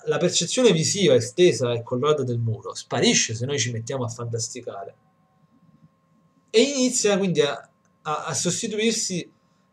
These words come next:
a, alle nostre fantasticherie, alle nostre immaginazioni,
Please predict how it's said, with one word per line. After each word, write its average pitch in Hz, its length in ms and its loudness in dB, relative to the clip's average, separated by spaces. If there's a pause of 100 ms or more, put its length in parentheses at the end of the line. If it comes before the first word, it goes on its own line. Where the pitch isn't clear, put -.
(100)
a, 165 160 2
alle 156 400 6
nostre 165 480 4
fantasticherie, 135 840 0
alle 123 120 2
nostre 139 320 -2
immaginazioni, 110 760 -8